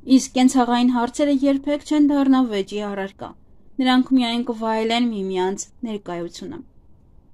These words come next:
Տասնվեցերորդ լուսնային օրվա կնքված ամուսնությունները, առավել ևս երբ հիմնված են հոգևոր մտերմության վրա, նրանք երբեք չեն բաժանվի։ Իդեալական տարբերակն է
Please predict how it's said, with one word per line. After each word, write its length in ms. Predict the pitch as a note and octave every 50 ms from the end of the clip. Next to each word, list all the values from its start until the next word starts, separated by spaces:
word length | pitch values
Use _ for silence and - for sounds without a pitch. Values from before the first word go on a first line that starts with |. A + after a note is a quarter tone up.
| - -
Տասնվեցերորդ 720 | - A#3+ A#3+ A#3+ - A3+ A3+ A#3 B3 - C#4 B3 B3 B3
լուսնային 380 | A#3 A3+ - - A3+ A3+ A3+ -
օրվա 300 | - G#3+ A3 A#3 A#3+ A#3+ A3+
կնքված 540 | - G#3+ A3 A3 - - A#3+ A3+ G#3 - -
ամուսնությունները, 840 | - G3 G#3 A3 A3+ G#3+ - A3+ A3 - B3 A#3 A#3+ C4+ C#4+ C#4+ C#4+ C#4 - - - - -
առավել 420 | - A3 A#3+ B3 A#3+ B3 B3 B3
ևս 320 | A#3+ A#3 A3 G#3+ G#3 G#3 -
երբ 320 | A3 A3+ G#3 G3 G3 -
հիմնված 520 | A#3+ A3+ A3+ A3+ A3+ G#3+ G#3+ G#3+ G#3+ G#3+ -
են 120 | F#3+ G#3
հոգևոր 560 | G#3+ A#3+ A#3 A#3 - A#3+ G#3 G3 F#3 E3+ E3 - - - - - -
մտերմության 760 | B3+ A#3+ - - F3+ F3+ F#3+ F#3+ G3 - - B3 A#3+ B3 B3
վրա, 200 | C4 C4+ C#4+ D4+ D#4+ - - - - - - -
նրանք 440 | D4 C#4+ D4+ D#4 D#4+ D4+ - -
երբեք 500 | C#4 C#4+ C#4+ C#4 C#4 - C4 C4+ C#4 C4+
չեն 280 | - - A#3+ G3 G3+ G3
բաժանվի։ 460 | F3+ F3 F3 - F#3 F3 F3 - - - - - - - - - - - - -
Իդեալական 640 | - B3 - B3+ B3 A#3 A3+ A3 A3 - B3 C4 B3+
տարբերակն 600 | G#3 G#3 G#3 G#3 A3 A3 B3 C#4+ D4+ - D4 C#4+
է 80 | C#4+